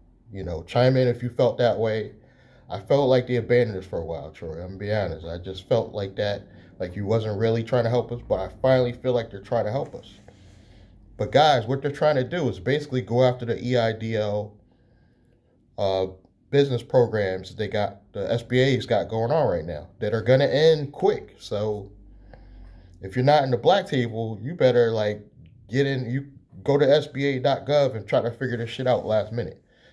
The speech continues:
because it ends December thirty-first of twenty twenty-one. It's over.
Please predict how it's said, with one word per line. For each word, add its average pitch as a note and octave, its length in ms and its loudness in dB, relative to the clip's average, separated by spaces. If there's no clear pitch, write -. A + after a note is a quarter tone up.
because G#2+ 360 -4
it - 180 -6
ends B2 460 2
December A#2+ 760 -2
thirty-first A#2+ 960 -4
of G2+ 260 -2
twenty A#2 300 2
twenty-one. A2 640 -4
It's - 160 -4
over. B2 320 4